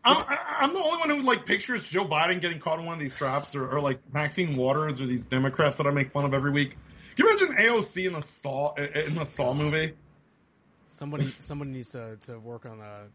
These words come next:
Speaker 2: A I parody or something like that.
Speaker 1: Oh, Jesus.
Speaker 2: Um,
Speaker 1: Yeah, you know what, though? Um,
Speaker 2: It is, it is funny, though. The only way they can keep making these movies is basically to set
Speaker 1: by
Speaker 2: them as,
Speaker 1: doing
Speaker 2: like,
Speaker 1: prequels,
Speaker 2: prequels.
Speaker 1: 'cause he already killed, he already
Speaker 2: Yeah.
Speaker 1: got killed.
Speaker 2: What
Speaker 1: Yeah.
Speaker 2: the,
Speaker 1: But you know
Speaker 2: what,
Speaker 1: what?
Speaker 2: that was, what, Saw three when he dies?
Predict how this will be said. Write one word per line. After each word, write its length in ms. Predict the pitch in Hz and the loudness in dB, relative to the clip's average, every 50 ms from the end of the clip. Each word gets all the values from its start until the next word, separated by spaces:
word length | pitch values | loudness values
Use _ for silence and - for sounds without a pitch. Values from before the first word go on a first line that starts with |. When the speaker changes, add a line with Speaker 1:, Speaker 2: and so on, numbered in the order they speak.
| _ _ 120 | _ _ -18
Speaker 2:
A 80 | 120 117 | -14 -12
I 140 | 113 113 113 | -12 -14 -14
parody 420 | _ - 117 113 113 113 110 110 104 | _ -16 -16 -16 -14 -14 -16 -16 -18
or 100 | 104 104 | -18 -18
something 400 | - 123 113 104 117 113 110 110 | -18 -18 -18 -18 -20 -20 -20 -18
like 160 | 110 110 _ | -20 -20 _
that. 240 | - 117 113 113 110 _ _ _ _ _ | -18 -16 -16 -16 -18 _ _ _ _ _
Speaker 1:
Oh, 80 | 113 107 - - 113 | -14 -14 -14 -6 0
Jesus. 400 | 117 123 123 110 104 - - - - _ _ _ - | 0 0 0 0 -6 -20 -20 -20 -20 _ _ _ -12
Speaker 2:
Um, 280 | 120 120 117 113 113 - | -10 -8 -8 -6 2 4
Speaker 1:
Yeah, 180 | 233 262 247 247 | 4 4 4 4
you 80 | 240 233 | 0 2
know 100 | 262 285 | 2 4
what, 200 | 302 294 294 - | 2 2 2 2
though? 260 | 294 277 269 262 - | 2 2 2 0 -2
Um, 400 | - 175 170 165 156 139 120 101 - - _ _ _ | -2 -2 0 0 0 -2 -4 -8 -12 -20 _ _ _
Speaker 2:
It 140 | - 240 233 | -8 -2 -2
is, 160 | 330 349 302 - | -2 -2 -2 -4
it 140 | 220 254 | -2 0
is 140 | 349 381 - | 0 -2 -2
funny, 240 | - 285 285 294 269 | -2 -2 0 0 0
though. 100 | 226 202 | -2 -2
The 160 | 170 175 175 - | -4 -4 -8 -6
only 220 | 185 208 240 277 | -4 -4 -4 -2
way 180 | 262 262 254 247 | -2 -2 -2 -2
they 140 | 220 233 | -2 -4
can 140 | 190 196 185 | -6 -6 -12
keep 200 | 156 - 208 185 | -10 -10 -10 -8
making 380 | 160 170 170 185 - 190 190 175 | -4 -4 -4 -4 -4 -4 -6 -6
these 160 | 170 160 139 | -6 -6 -4
movies 360 | 151 180 185 175 165 147 131 127 | -2 -2 0 0 0 -2 -4 -6
is 100 | 123 120 | -8 -6
basically 300 | 143 147 139 151 151 131 | -6 -6 -6 -6 -8 -10
to 60 | 120 | -10
set 160 | - - 160 | -10 -6 0
Speaker 1:
by 100 | 202 208 | 2 2
Speaker 2:
them 140 | 196 190 214 | 2 2 0
as, 120 | 202 165 139 | -2 -2 -2
Speaker 1:
doing 160 | 214 214 190 | -2 -2 -2
Speaker 2:
like, 80 | 160 | -2
Speaker 1:
prequels, 100 | 156 151 143 | -2 -2 -4
Speaker 2:
prequels. 80 | 131 | -4
Speaker 1:
'cause 100 | - 160 | -6 -4
he 60 | 147 175 | -2 0
already 220 | 175 165 170 156 | 0 0 -2 -6
killed, 320 | 143 - 185 180 180 - - | 0 2 2 2 2 -2 -4
he 120 | 147 151 | -2 0
already 200 | 156 156 160 156 | 2 2 2 0
Speaker 2:
Yeah. 180 | 151 143 135 127 117 | 0 -2 -4 0 2
Speaker 1:
got 200 | 151 147 - - | 2 2 2 0
killed. 320 | - 180 165 143 117 98 - _ _ _ _ - | 0 0 0 0 -2 -6 -8 _ _ _ _ -4
Speaker 2:
What 120 | 220 226 | 0 2
Speaker 1:
Yeah. 120 | 165 156 - | 4 4 4
Speaker 2:
the, 120 | 226 196 - - - | 2 -2 -4 -2 2
Speaker 1:
But 100 | 202 226 | 2 4
you 60 | 233 | 6
know 100 | 254 294 | 6 4
Speaker 2:
what, 140 | 311 311 - | 4 2 0
Speaker 1:
what? 80 | 175 240 | 2 2
Speaker 2:
that 100 | 240 285 | 2 2
was, 160 | 302 247 - - | 2 -4 -6 -6
what, 160 | 185 214 - - _ _ | -6 -6 -6 -6 _ _
Saw 340 | - - - - 190 196 214 - _ _ _ _ _ | -18 -16 -10 -6 -4 -4 -4 -4 _ _ _ _ _
three 340 | 151 143 131 135 139 147 165 | -14 -12 -10 -8 -6 -6 -6
when 120 | 185 214 226 | -4 -4 -6
he 120 | 226 247 247 | -6 -4 -4
dies? 500 | 262 277 294 311 320 294 - - - | -6 -6 -4 -6 -6 -8 -10 -16 -18